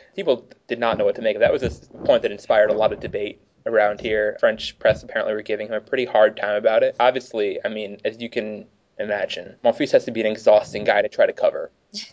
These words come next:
Speaker 1: Like, if you're a, if you're a French beat writer covering the French game, like, coming to a tournament, having your country's hopes riding on Gael Monfils,
Speaker 2: Yeah.
Speaker 1: that's just, that's not a ride you wanna sign up for necessarily.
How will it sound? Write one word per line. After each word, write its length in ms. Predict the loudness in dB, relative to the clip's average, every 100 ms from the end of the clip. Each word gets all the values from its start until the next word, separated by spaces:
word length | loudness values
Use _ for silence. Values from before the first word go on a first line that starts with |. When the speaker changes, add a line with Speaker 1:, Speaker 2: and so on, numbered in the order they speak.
| _ _ _
Speaker 1:
Like, 140 | -6 -6
if 100 | -4
you're 140 | 2
a, 60 | 2
if 120 | 0 2
you're 120 | 2
a 60 | 2
French 380 | 2 0 0 -12
beat 120 | 0
writer 180 | 2 2
covering 360 | 0 0 0
the 60 | -6
French 380 | -2 -2 -2 -4
game, 360 | -4 -4 -6 -12 _ _ -20 _
like, 100 | -14
coming 320 | -4 -2 -2 -4
to 440 | -8 -8 -8 -10 -10
a 40 |
tournament, 320 | -2 0 -2 0
having 380 | 0 0 -4 -8
your 140 | -6
country's 320 | -4 -4 -6 0
hopes 340 | 2 2 2
riding 260 | 2 2 0
on 120 | -2
Gael 200 | 2 2
Monfils, 640 | 2 -4 -8 -16 -16 -20 -8
Speaker 2:
Yeah. 200 | -4 -4 -4 -2
Speaker 1:
that's 200 | 0 0
just, 380 | -4 -8 -10 -16 _ _
that's 200 | -8 -6
not 180 | 0 2
a 40 |
ride 260 | 4 4 2
you 60 | 0
wanna 180 | -6
sign 220 | -6 -8 -6
up 100 | -4
for 160 | -4
necessarily. 680 | -6 -14 -4 -2 0 -2 -4